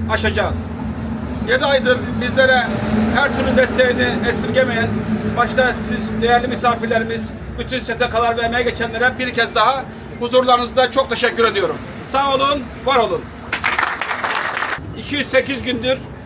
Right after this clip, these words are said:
gerçekten bu bölgede yüreği bizimlesiniz.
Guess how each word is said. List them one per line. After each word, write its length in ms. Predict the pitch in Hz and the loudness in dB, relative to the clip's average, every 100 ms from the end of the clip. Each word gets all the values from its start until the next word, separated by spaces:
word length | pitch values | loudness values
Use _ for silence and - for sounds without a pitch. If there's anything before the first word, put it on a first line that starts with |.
| - | 0
gerçekten 680 | 226 247 247 233 247 240 220 | 2 4 2 2 0 0 -2
bu 100 | 240 | 2
bölgede 560 | 240 226 220 240 240 - | 2 2 2 2 2 2
yüreği 260 | 233 240 | 4 4
bizimlesiniz. 720 | 233 233 247 202 233 233 214 | 4 -2 -4 -4 -6 -6 -8